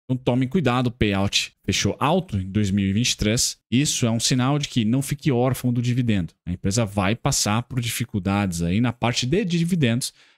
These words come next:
até que o operacional dela consiga ali amortizar a alavancagem,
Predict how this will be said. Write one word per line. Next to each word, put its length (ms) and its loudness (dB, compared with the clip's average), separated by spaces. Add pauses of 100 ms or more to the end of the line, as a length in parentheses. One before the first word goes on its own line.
(120)
até 200 -2
que 120 -4
o 100 6
operacional 680 0
dela 320 2
consiga 600 0
ali 260 0 (240)
amortizar 760 0 (160)
a 220 -16
alavancagem, 960 0